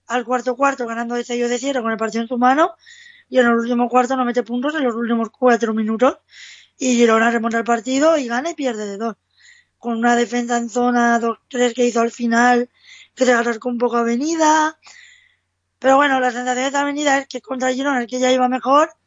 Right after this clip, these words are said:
y ahora con los dos fichajes que ha hecho, pues, con Carlentón y la última jugada de la cabeza, pues bueno, ya son dos fichajes W N B A, de estrellas de W N B A.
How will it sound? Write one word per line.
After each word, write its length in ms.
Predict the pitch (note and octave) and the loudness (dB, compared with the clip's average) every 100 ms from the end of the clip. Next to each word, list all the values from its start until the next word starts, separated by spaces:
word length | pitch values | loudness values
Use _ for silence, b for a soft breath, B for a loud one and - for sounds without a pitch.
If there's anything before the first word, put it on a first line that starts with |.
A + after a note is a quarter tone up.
| _ _ _ - | _ _ _ -6
y 100 | B3 | -2
ahora 180 | B3 A3+ | 0 -2
con 140 | A3 | -6
los 140 | A3 | -8
dos 180 | G#3+ A3+ | -8 -10
fichajes 540 | B3 A3+ - A#3 A#3+ A3+ | -12 -12 -6 -6 -6 -4
que 180 | A#3+ A3 | -2 0
ha 140 | A3 | -2
hecho, 420 | G#3+ - A#3 A3+ A3 | -4 -4 -4 -4 -6
pues, 300 | G3 G3 G3 _ _ B B B | -6 -6 -10 _ _ B B B
con 220 | B3 A3+ | 0 2
Carlentón 680 | A3+ A3 A3 A3 A#3 A3+ A#3 | 2 2 2 2 4 6 8
y 40 | |
la 120 | A3+ | 8
última 260 | A3+ A3+ A3+ | 4 2 -2
jugada 280 | A#3+ A#3 A3+ | 2 2 2
de 60 | |
la 60 | A3+ | 0
cabeza, 200 | A#3 A3+ | -2 -4
pues 140 | A#3 A3+ | -8 -10
bueno, 140 | G#3+ | -10
ya 140 | G3+ | -12
son 160 | G3+ G#3+ | -12 -12
dos 160 | G#3 - | -12 -12
fichajes 680 | A#3 G#3+ G3 A3+ A3 G#3+ | -14 -12 -8 -4 -2 -2
W 480 | A3+ A3+ A3+ A3+ A3+ | 0 2 4 4 4
N 140 | A3 A3 | 2 2
B 140 | A3 | 4
A, 160 | A3+ A3+ | 4 4
de 80 | |
estrellas 540 | G#3+ - A#3+ A3+ A3 A#3 | 0 -2 2 4 4 4
de 60 | |
W 280 | A#3 A3+ A3 | 4 4 4
N 120 | A3+ | 4
B 100 | A#3 | 4
A. 140 | A#3 | 4